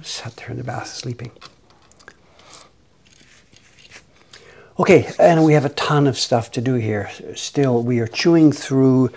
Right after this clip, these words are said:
the color blocks for the Patreon chibis, still.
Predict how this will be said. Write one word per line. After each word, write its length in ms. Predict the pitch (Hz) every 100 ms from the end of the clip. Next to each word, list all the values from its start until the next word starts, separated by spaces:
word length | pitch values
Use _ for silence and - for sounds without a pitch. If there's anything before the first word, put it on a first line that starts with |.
| - - -
the 80 | -
color 320 | - 131 123
blocks 580 | 127 113 101 - - - - _
for 160 | -
the 80 | 104
Patreon 500 | - 107 - 110 104
chibis, 460 | - 123 - - -
still. 460 | - - 135 107